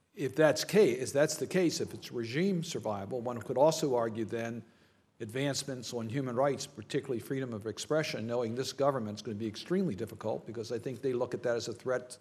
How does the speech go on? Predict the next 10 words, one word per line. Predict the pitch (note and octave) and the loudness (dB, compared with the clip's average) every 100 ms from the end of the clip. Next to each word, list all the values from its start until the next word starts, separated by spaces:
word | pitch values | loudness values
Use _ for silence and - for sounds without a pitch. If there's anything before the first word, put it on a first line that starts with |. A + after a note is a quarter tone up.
| _ - | _ -6
to | B2+ | 2
their | C#3 | 4
regime | C#3+ C3+ F3 D#3+ - - - - - | 4 2 2 0 -2 -12 -20 -20 -16
because | - B2+ A#2 | -6 0 0
of | A2+ | 0
the | A2+ A#2+ | -6 -6
nature | A#2+ E3 - A2+ G2+ - - - - - | 2 2 2 -4 -6 -10 -12 -12 -12 -6
of | G#2+ | -2
their | C3+ B2+ | 0 4
leadership. | E3 D#3+ C3 - F#2 | 6 6 4 -2 -6